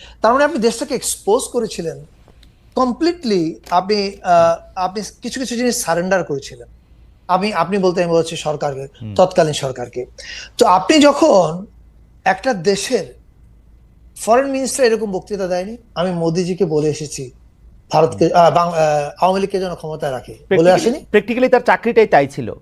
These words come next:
Speaker 2: এবং পররাষ্ট্রমন্ত্রীদের
Speaker 1: আচ্ছা।
Speaker 2: চাকরি তাই থাকে।
Speaker 1: আচ্ছা, এবার আব-, ওবায়দুল কাদের বলেননি এই কথা? এটা সবাই বলেছে।
Speaker 2: হুম।
Speaker 1: তলে তলে সব হয়ে গেছে, হ্যাঁ?
Speaker 2: হুম।
Speaker 1: এখন এটার অর্থ কি? এটার অর্থ আপনার দেশটা আপনি চালাচ্ছিলেন না।
Speaker 2: হুম।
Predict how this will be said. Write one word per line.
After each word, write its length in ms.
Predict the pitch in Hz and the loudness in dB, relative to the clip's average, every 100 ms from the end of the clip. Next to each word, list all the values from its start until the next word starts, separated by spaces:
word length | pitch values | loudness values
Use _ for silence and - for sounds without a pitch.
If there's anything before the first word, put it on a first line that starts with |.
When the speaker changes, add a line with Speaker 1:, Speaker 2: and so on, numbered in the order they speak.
| _ - - - | _ -20 -16 0
Speaker 2:
এবং 180 | 151 147 | 2 6
পররাষ্ট্রমন্ত্রীদের 720 | 196 202 - 226 226 233 226 | 6 6 2 2 2 2 4
Speaker 1:
আচ্ছা। 140 | 226 | 4
Speaker 2:
চাকরি 160 | 190 226 | 0 0
তাই 240 | 185 175 | 2 2
থাকে। 300 | 170 139 - - _ _ - _ _ _ - | -2 -10 -12 -16 _ _ -20 _ _ _ 0
Speaker 1:
আচ্ছা, 280 | 180 175 | 0 2
এবার 300 | 214 247 247 | 4 6 6
আব-, 260 | - 196 202 | 2 -2 -2
ওবায়দুল 360 | 214 214 240 254 | 0 2 2 0
কাদের 260 | 240 247 247 | -4 -4 -4
বলেননি 280 | 254 269 | -4 -6
এই 80 | 285 | -10
কথা? 180 | 285 294 | -8 -4
এটা 120 | 302 | -4
সবাই 260 | 302 311 311 | 2 4 4
বলেছে। 380 | 214 160 - - | 2 -2 -8 -12
Speaker 2:
হুম। 160 | 113 92 - - | -12 -12 -8 0
Speaker 1:
তলে 220 | 240 254 | 2 2
তলে 260 | 254 247 220 | 2 0 0
সব 260 | 208 214 | 2 2
হয়ে 200 | 180 170 | 0 -2
গেছে, 240 | 143 135 180 | -4 -8 -10
হ্যাঁ? 100 | 359 _ _ - | -12 _ _ -14
Speaker 2:
হুম। 140 | 98 254 | -6 -2
Speaker 1:
এখন 180 | 262 - - _ _ _ _ - | 0 -2 -8 _ _ _ _ -6
এটার 380 | 285 302 339 | -6 -2 -2
অর্থ 300 | 220 147 - | 0 -4 -6
কি? 180 | 143 131 | -6 -4
এটার 200 | 135 147 | 2 4
অর্থ 260 | 151 151 196 - - _ _ - _ | 4 2 0 0 -2 _ _ -20 _
আপনার 380 | - 156 - 139 | -2 0 0 -4
দেশটা 300 | 135 - 151 | -4 -4 -4
আপনি 200 | 131 131 | -6 -10
চালাচ্ছিলেন 580 | - 113 117 - 113 113 | -12 -10 -10 -8 -8 -8
না। 100 | |
Speaker 2:
হুম। 80 | 127 | -6